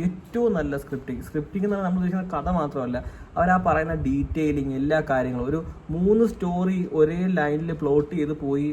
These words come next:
അതിനെ മെർജ് ചെയ്ത് ഒരാ-, ഒന്നായിട്ട് പോയി, ഏറ്റവും towards the end-ിൽ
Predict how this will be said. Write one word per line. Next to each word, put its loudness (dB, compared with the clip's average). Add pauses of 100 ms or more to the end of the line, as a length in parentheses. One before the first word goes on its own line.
(120)
അതിനെ 0
മെർജ് 0
ചെയ്ത് 0
ഒരാ-, 4 (120)
ഒന്നായിട്ട് 0
പോയി, 2
ഏറ്റവും -2
towards 4
the 6
end-ിൽ -2